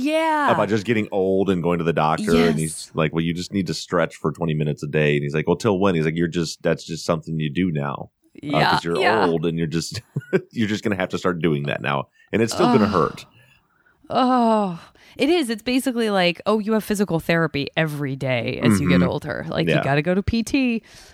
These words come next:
Speaker 1: uh, in your living room. Um, okay. And then, uh, next one is, uh, alternate universe careers. So I know that you had a lot of, uh, varied interests and you've had,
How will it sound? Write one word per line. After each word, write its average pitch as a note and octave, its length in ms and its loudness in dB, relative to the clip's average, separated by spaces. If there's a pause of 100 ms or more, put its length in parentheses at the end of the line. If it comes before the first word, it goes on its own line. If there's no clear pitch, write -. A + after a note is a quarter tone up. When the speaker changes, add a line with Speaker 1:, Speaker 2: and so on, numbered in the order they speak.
(340)
Speaker 1:
uh, F3+ 320 2
in F#3 160 2
your F3 280 4
living E3 240 0
room. F3 240 2 (340)
Um, F3 420 -2 (140)
okay. B3 280 0
And A3+ 120 0
then, G#3+ 180 0
uh, F#3 340 0
next A3+ 340 -2
one C#4 220 2
is, F#3+ 500 0
uh, C#3+ 480 0
alternate A3 400 0
universe F3+ 360 0
careers. C3+ 580 -2
So D#3+ 360 0
I E3 100 4
know F3+ 160 2
that F3 140 -2
you F3 100 0
had D#3+ 140 0
a D#3+ 40 -2
lot D#3 220 0
of, D3 240 -4
uh, C#3+ 260 -4
varied D3 360 0
interests D3 460 -4
and D#3 140 0
you've D#3 200 -2
had, F3+ 540 -2